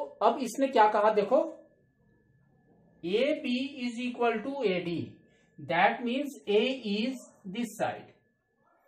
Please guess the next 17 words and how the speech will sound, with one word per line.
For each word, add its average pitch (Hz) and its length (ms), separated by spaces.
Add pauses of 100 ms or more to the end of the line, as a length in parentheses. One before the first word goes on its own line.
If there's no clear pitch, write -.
(300)
तो 233 100 (140)
बी 220 200 (100)
आपका 220 320
इधर 202 240
हो 190 160
गया 190 200 (600)
and 208 340
डी 220 200 (100)
आपका 175 300 (160)
इधर 135 220
हो 113 160
गया, 104 220 (180)
this 262 300
point 180 320
is 165 240
your 139 240 (140)
C। - 180